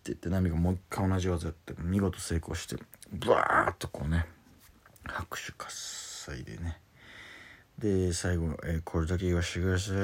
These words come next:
い」って言って、ナミがフライヤー出して、えー、「五月六日に、えー、単独ライブあります」っていう、この最後の最後に自分たちの告知するっていうね、えー、ボケしまして、見事ね、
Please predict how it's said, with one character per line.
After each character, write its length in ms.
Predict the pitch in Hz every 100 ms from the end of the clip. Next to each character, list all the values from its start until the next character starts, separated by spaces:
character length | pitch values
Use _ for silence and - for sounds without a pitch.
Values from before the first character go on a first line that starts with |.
| 98
い」 40 |
っ 40 | 92
て 140 | -
言 40 | -
っ 20 |
て、 140 | -
ナ 160 | 82 80
ミ 100 | 73
が 80 | 69
フ 200 | - 82
ラ 120 | 78
イ 80 | 73
ヤ 100 | 73
ー 20 |
出 100 | 76
し 160 | -
て、 160 | - -
え 180 | - 82
ー、 20 | 82
「五 120 | 101
月 260 | 92 -
六 280 | 80 82 85 -
日 140 | 85
に、 200 | 80 80
え 180 | - 71
ー、 40 | 67
単 180 | 90
独 140 | 120 135
ラ 80 | 139
イ 40 |
ブ 60 | 101
あ 40 |
り 80 | 90
ま 140 | 90
す」 160 | 87 -
っ 40 | -
て 100 | -
い 40 |
う、 20 |
こ 140 | - -
の 120 | -
最 300 | - - 107
後 100 | 113
の 100 | 123
最 240 | 113 131 117
後 80 | 85
に 140 | 69
自 180 | 69 85
分 100 | 110
た 40 |
ち 60 | -
の 80 | -
告 280 | - - -
知 120 | -
す 100 | 101
る 60 |
っ 40 | 92
て 200 | - -
い 100 | 50
う 160 | 52
ね、 160 | 67 92 - - - - - - - - - - - _ -
え 160 | 64
ー、 20 |
ボ 140 | - 73 -
ケ 440 | 73 80 73 67 -
し 240 | - - -
ま 220 | - 69
し 240 | - - -
て、 240 | - 123 - _ - - - - - - - - - - 90
見 180 | 85
事 380 | 82 76 - -
ね、 260 | 80 85